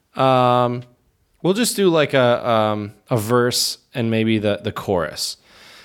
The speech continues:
So, Jared, du bist anders, du hörst mir nicht zu.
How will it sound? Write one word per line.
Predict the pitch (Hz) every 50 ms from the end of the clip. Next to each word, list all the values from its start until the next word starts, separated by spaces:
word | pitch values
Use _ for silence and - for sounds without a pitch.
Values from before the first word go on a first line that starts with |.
| _ - -
So, | - - 202 202 185 156
Jared, | 120 123 127 123 117 113 - - 113 151
du | 196 202
bist | 226 214 220 -
anders, | - 165 160 175 185 165 135 123 131 156 196 220 - - - - -
du | - 139 127
hörst | 117 127 143 170 190 185 - -
mir | 180 165 160 147
nicht | 139 139 143 - - -
zu. | - - - 139 131 147 196 254 -